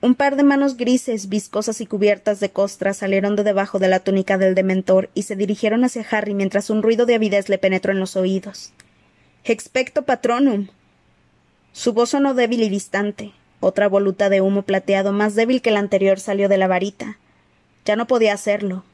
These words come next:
ya no podía lograr que el conjuro funcionara. Oyó una risa dentro de su cabeza, una risa aguda y estridente.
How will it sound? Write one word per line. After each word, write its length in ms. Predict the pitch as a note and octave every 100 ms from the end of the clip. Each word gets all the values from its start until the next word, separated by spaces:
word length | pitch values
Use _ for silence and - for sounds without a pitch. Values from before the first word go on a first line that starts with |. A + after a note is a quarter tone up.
| _
ya 120 | F#3+
no 100 | G#3+
podía 260 | A3 A#3 A3
lograr 340 | G#3+ G#3 G3+
que 80 | G3+
el 80 | G3+
conjuro 420 | G3 G3 A3 G3+
funcionara. 640 | G3 G3 F#3 F#3 F#3 F#3+ - _ _ _ _ _ _ _ _ _ _ _ _
Oyó 260 | - A3 B3
una 160 | C4+ D4
risa 300 | C#4+ C4+ B3+
dentro 260 | A#3+ A#3+
de 100 | A#3
su 140 | A#3 G#3+
cabeza, 540 | F#3+ F#3+ G#3 F#3+ F#3 _ _
una 180 | F#3+ G3+
risa 300 | G3 G3+ G3+
aguda 320 | G3+ G3 G3+
y 100 | F#3+
estridente. 680 | F#3+ - F#3+ F#3+ F#3+ G#3 G#3